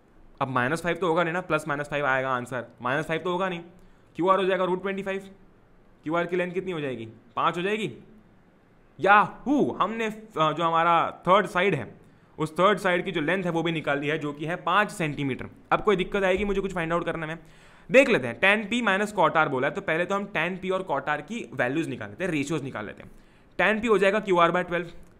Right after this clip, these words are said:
ठीक है, टैन पी हो जाएगा क्यूआर by ट्वेल्व, ठीक है। अभी क्यूआर की लेंथ पता चल गई मुझे कितनी है, पाँच है, तो ये हो जाएगा पाँच upon बारह, पाँच upon बारह। कॉट आर की बात करते हैं, ठीक है, कॉट आर की बात करते हैं। अब तो मुझे रेशियो लिखने में कोई दिक्कत नहीं है, क्योंकि मेरे पास में सारी साइड आ चुकी हैं।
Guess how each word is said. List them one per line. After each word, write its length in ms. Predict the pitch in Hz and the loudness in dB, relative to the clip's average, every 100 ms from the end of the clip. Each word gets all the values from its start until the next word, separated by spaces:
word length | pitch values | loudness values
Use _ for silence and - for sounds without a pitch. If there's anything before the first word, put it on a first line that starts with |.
| - | -14
ठीक 100 | 143 | -8
है, 40 | |
टैन 200 | 143 151 | -2 -2
पी 60 | 175 | 0
हो 100 | 170 | 0
जाएगा 220 | 147 151 | 2 0
क्यूआर 300 | 170 139 127 | 0 2 2
by 100 | 135 | 0
ट्वेल्व, 240 | 135 135 135 - - - | -4 -6 -10 -16 -20 -12
ठीक 120 | 139 | -8
है। 100 | 139 - - - | -8 -10 -4 2
अभी 160 | 175 | 2
क्यूआर 320 | 233 208 214 214 | 4 6 6 6
की 80 | |
लेंथ 160 | 208 208 | 0 -2
पता 160 | 202 190 | -4 -4
चल 120 | 190 | -2
गई 100 | 214 | -2
मुझे 200 | 208 190 | -2 -2
कितनी 260 | 190 202 196 | -4 -4 -4
है, 80 | 202 - - | -6 -10 -2
पाँच 260 | 143 160 | 0 0
है, 80 | 170 | -6
तो 720 | 180 - - - - - - 143 | -12 -20 -20 -20 -20 -20 -6 -2
ये 40 | |
हो 160 | 143 131 | 0 0
जाएगा 220 | 131 143 | -2 -4
पाँच 280 | 139 131 127 | 0 0 0
upon 280 | 113 135 175 - | -6 -8 -10 -14
बारह, 280 | 120 113 104 - - _ _ _ _ _ _ _ _ _ _ - | -8 -8 -8 -14 -20 _ _ _ _ _ _ _ _ _ _ -6
पाँच 180 | 113 | -4
upon 240 | 110 110 107 | -4 -10 -8
बारह। 180 | 113 135 - - - - - 180 | -10 -12 -20 -20 -20 -20 -2 6
कॉट 200 | 196 214 | 8 10
आर 140 | 220 | 6
की 100 | 240 | 4
बात 200 | 247 247 | 0 0
करते 200 | 233 226 | -6 -8
हैं, 140 | 214 - - - | -12 -16 -20 -12
ठीक 100 | 180 | -10
है, 60 | 170 | -4
कॉट 240 | 151 165 | 0 2
आर 120 | 170 170 | 2 0
की 80 | |
बात 200 | 185 175 | -2 -2
करते 180 | 175 165 | -6 -4
हैं। 40 | 160 | -2
अब 140 | 165 | 0
तो 60 | 214 | 0
मुझे 140 | 214 | 2
रेशियो 280 | 202 175 202 | 2 2 2
लिखने 180 | 190 180 | 0 -2
में 80 | 185 | -2
कोई 80 | 196 | -4
दिक्कत 320 | 147 180 180 | -4 -4 -4
नहीं 140 | 135 | -4
है, 80 | 185 | -6
क्योंकि 440 | - - - 160 180 | -6 -14 -12 -2 0
मेरे 140 | 175 | 2
पास 140 | 180 | 0
में 60 | 196 | -2
सारी 220 | 170 160 | -2 0
साइड 180 | 170 175 | -2 -2
आ 80 | 175 | -4
चुकी 200 | 170 180 | -6 -10
हैं। 120 | 180 | -12